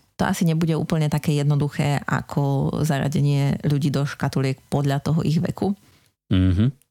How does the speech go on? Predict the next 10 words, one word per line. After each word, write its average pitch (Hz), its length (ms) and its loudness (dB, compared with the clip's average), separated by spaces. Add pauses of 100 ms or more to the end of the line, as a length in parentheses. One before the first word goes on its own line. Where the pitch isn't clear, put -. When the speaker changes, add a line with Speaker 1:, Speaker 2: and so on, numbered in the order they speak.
(180)
Speaker 1:
A 156 240 2
teda 196 240 -2
tie 196 240 -2
rôzne 190 240 0
výskumy 160 560 0
a 139 320 0 (240)
články, 151 400 0
ktoré 151 240 0
sa 151 80 -2
zaoberajú 143 400 0